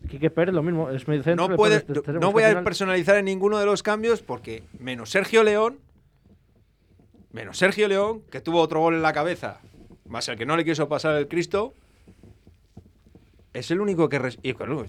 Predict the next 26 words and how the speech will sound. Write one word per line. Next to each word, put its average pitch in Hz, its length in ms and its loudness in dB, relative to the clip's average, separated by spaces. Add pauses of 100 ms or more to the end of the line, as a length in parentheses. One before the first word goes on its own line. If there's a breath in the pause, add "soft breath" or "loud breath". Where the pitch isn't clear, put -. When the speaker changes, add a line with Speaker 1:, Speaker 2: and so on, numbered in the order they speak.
(120)
Speaker 2:
creo 120 140 -4
que 117 80 -8
fue 127 140 -4
el 110 60 -6
que 120 60 -4
dio 117 100 -2
el 110 60 -4
pase 120 240 -4
a 120 40 -4
Luis 117 140 -6
Pérez 117 220 -4
para 117 160 -4
que 113 500 0
Speaker 1:
Mm. - 680 -10
Speaker 2:
fue - 160 -14
el 175 120 0
único 214 260 0
que 151 80 -2
funcionó 135 360 -6
un 110 80 -10
poco. 208 400 0 (1400 soft breath)
A - 80 -16
ver, 202 320 2 (260)
que, 120 280 -10
que 123 140 -8
es, 117 140 -12